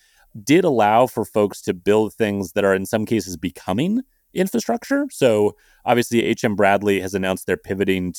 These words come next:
to B two B, and they're gonna be, I think, sort of selling a white labelable version of their sort of product and technology stack to banks, which I actually think could be a very compelling offering for banks. Peddle a while ago, perhaps seeing the end of the road coming,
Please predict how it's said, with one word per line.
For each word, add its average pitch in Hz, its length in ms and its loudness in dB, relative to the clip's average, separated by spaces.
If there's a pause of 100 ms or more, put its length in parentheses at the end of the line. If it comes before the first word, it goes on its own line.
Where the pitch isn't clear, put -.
to 90 360 -2 (360)
B 120 180 2
two 98 60 -6
B, 170 300 0
and 135 100 2
they're 101 80 2
gonna 95 180 0
be, 92 220 0
I 90 40 0
think, 101 220 -8
sort 110 220 0
of 90 100 -4
selling 110 720 -2 (300)
a 98 100 0
white 98 300 2
labelable 101 680 0
version 95 400 0
of 87 180 -2
their 90 160 2
sort 92 260 -2
of 85 180 -8
product 95 560 0
and 90 140 -4
technology 90 560 -4
stack 92 460 -2
to 90 500 -2
banks, 95 640 -6 (460)
which 123 160 0
I 113 80 4
actually 104 220 -2
think 98 220 -6
could 101 140 -8
be 92 120 2
a 87 40 2
very 90 200 0
compelling 90 420 -4
offering 87 440 -6
for - 120 -20
banks. 147 600 -4 (380)
Peddle 131 360 2
a 104 60 2
while 104 340 4
ago, 110 300 2
perhaps 92 580 -2
seeing 104 380 -4
the 98 140 -4
end 98 140 -4
of 90 100 -4
the 92 100 -4
road 95 320 0
coming, 104 500 -2